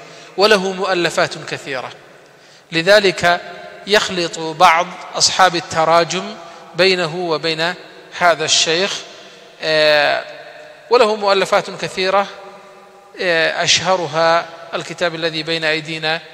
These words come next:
وهو مختصر أبي شجاع. آه، هذا الكتاب قال عنه الخطيب الشربيني، قال: "إن مختصر أبي شجاع من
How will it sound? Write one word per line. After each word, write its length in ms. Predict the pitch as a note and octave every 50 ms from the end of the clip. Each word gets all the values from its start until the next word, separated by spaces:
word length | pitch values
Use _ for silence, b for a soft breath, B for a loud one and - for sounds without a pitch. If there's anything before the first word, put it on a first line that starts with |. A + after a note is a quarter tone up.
| - - - - -
وهو 260 | E3 D3+ D3+ D#3+ D#3
مختصر 560 | D3+ C#3+ - - - E3 D3 - D#3+ D#3 D#3 - - - - - - - - - - _ _ -
أبي 220 | F#3+ E3+ E3 D3+
شجاع. 440 | - - D#3 C#3+ B2+ C#3+ C3+ A#2+ G#2 - - - - - - - - - _ _ _ _ - - b b b b b b b b b b b _ -
آه، 300 | F3+ F#3+ F#3+ F#3+ F#3+ F#3
هذا 240 | F3 G3 A#3 A3+ G#3+
الكتاب 500 | G3 F3 - F#3 D#3 - G3 G3 G3 F#3+ F#3+ - - - - - - - - - - - - - - - - - - - _ _ _ _ _ _ -
قال 220 | F#3+ G3 G3 F#3+
عنه 360 | F3+ D#3+ F#3 G3+ F#3+ D#3+ D#3
الخطيب 560 | D#3+ D3+ - - D#3+ D#3 - F#3 F#3 F#3 D#3+ D3+ - - -
الشربيني، 880 | D#3 C#3 - - F#3 E3+ D3+ D3 D3 F3 E3 D3+ C#3 C#3 C3+ C3 C3 - - - - - - - - - _ -
قال: 260 | F3 F3 F3 E3+ E3+
"إن 560 | E3+ E3+ E3+ - G3 G3 G3 F#3 E3+ D#3+ D3+
مختصر 840 | D3+ D3 - - - - F#3+ F3+ - - D#3+ D3 C#3+ C#3 C3+ D3 D#3+
أبي 240 | E3 E3+ F3 E3+ D3+
شجاع 600 | - - E3 D3+ D#3 F3+ G3+ G#3 G#3 G3+ G3 G3 - - - - - - - - - - - - - - G#3 G#3 G#3 - - - - - _ _ _ _ _ _ _ _ _ _
من 340 | - F3+ F3+ F3+ F3 F3 F3+